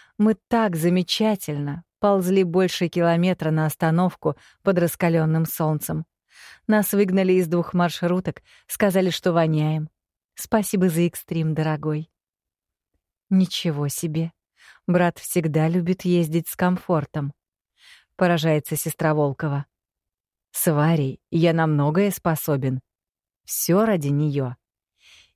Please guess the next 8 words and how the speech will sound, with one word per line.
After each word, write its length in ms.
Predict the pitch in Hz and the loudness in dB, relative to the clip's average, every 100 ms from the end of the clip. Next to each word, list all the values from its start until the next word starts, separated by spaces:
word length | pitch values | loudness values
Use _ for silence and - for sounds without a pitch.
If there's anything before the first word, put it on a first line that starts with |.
| _ | _
И 60 | 202 | 0
не 140 | 202 | 0
подавился 640 | 220 220 240 196 131 - 143 | 2 0 0 -2 -4 -6 -4
гад 200 | 139 139 | -4 -4
враньем, 600 | 139 151 160 139 123 131 - _ _ _ | 0 2 2 0 -2 -4 -10 _ _ _
ослепляя 580 | 156 - 160 156 147 139 | -2 0 0 2 0 0
довольной 440 | 143 143 135 143 | 0 0 0 -2
улыбочкой. 680 | - 156 131 127 - 143 131 | -2 -2 -2 -4 -6 -6 -10